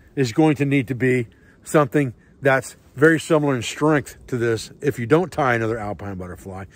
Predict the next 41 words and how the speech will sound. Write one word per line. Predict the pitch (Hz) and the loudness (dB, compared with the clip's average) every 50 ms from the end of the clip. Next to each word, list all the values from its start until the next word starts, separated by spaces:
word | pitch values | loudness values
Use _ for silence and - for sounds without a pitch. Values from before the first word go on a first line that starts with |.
| - - - - _ | -20 -20 -20 -12 _
you | 139 147 - | -4 -4 -4
could | - - 170 165 123 - | 0 2 2 2 2 0
tie | - - 127 123 123 113 - - - - - - | -4 -2 0 0 0 -2 -2 -8 -20 -20 -12 -10
a | 123 | -6
directional | 110 117 123 120 107 - 120 101 | -2 0 0 0 0 -2 -8 -10
figure | 90 - 113 107 92 95 98 98 | -6 -4 -6 -4 -4 -8 -10 -10
of | 95 104 | -8 -8
eight. | 120 110 87 - _ _ - _ _ _ _ _ _ | -10 -10 -10 -16 _ _ -20 _ _ _ _ _ _
Okay, | 175 170 - - 175 156 135 | -6 -4 0 2 0 0 2
so | - 170 160 | 0 0 0
in | 160 170 | 2 0
this | 202 196 - | 0 -2 0
case, | - - 196 180 160 - | 4 6 6 6 6 4
all | 190 170 175 | 2 2 2
I | 175 165 | 2 2
did | 147 156 156 | 2 0 -2
was | 143 143 - | -2 -4 -8
tie | - - 160 151 147 139 | -2 -2 0 2 2 0
another | 131 127 147 151 151 151 156 151 120 - _ - _ - - _ - _ _ - _ | 0 0 0 0 0 0 0 -2 -2 -6 _ -20 _ -20 -20 _ -20 _ _ -16 _
Alpine | 139 139 135 - - 143 131 127 117 | -4 -4 -2 -2 -2 -4 -4 -2 -2
Butterfly. | 120 123 113 107 - - 101 85 - - - _ - _ - - - - - - - - _ | -2 -2 -4 -6 -12 -14 -18 -18 -20 -20 -20 _ -20 _ -20 -20 -20 -20 -20 -20 -20 -14 _
So | - 139 | -2 0
I | 135 131 | 2 2
have | 147 139 131 | 2 2 0
one | 131 160 185 185 | 0 0 0 2
here | 160 160 165 165 165 160 | 2 4 4 4 2 0
and | - 135 123 | -4 -8 -8
one | 131 131 120 | -6 -6 -6
here. | 107 117 107 90 - - - - - - _ _ _ | -8 -8 -10 -10 -14 -20 -20 -20 -20 -20 _ _ _
To | - 156 | -4 0
make | 151 175 220 240 - | 4 4 4 4 4
this | 262 226 165 | -2 -2 -2
Versatackle | - 139 170 180 170 - 165 139 - 160 151 156 156 - - 160 147 - - - - - - - - | 0 2 4 4 4 2 -2 0 2 2 2 2 0 -2 -2 -4 -4 -4 -8 -18 -20 -20 -20 -14 -2
with | - 156 147 135 - - - | 2 2 2 2 0 -8 -12
no | 123 123 127 131 135 143 156 156 165 170 165 151 - - _ | -8 -6 -4 0 2 4 6 6 6 4 4 0 -2 -8 _
carabiners | - - 170 156 143 135 117 139 139 123 117 113 104 107 | 0 2 4 4 4 2 0 -2 -2 -2 -2 -4 -4 -6
and | 120 110 | -8 -4
just | 104 143 135 - - - _ - - _ - | -2 -4 -4 -4 -8 -20 _ -20 -20 _ -12
a | 123 | -12
friction | - - - - 175 160 - - - 175 165 151 135 - - - - - _ _ _ | -12 -10 -2 0 0 0 0 0 0 0 0 0 -4 -10 -20 -20 -20 -20 _ _ _
type | - 147 139 143 143 - | 0 0 0 0 -2 -6